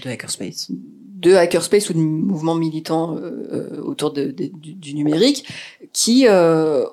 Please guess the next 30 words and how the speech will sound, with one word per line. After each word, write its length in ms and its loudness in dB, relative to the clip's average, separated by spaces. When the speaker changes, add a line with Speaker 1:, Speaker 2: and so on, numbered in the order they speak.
Speaker 2:
ont 100 2
répondu 400 4
à 80 6
cette 180 2
personne 320 0
en 60 2
disant, « 180 0
Bah 140 0
non, 300 -2
mais, 220 2
euh, 100 2
s'il 200 -2
y 20 2
a 40 0
des 120 0
meufs 240 0
qui 120 -6
ont 60 0
besoin 280 0
d'apprendre, 600 -2
la 120 -4
non-mixité, 480 -2
c'est 160 -2
très 180 -6
bien, 220 0
ça 120 -4
peut 100 -4
leur 140 -4
permettre 280 -6
ça. » 120 -4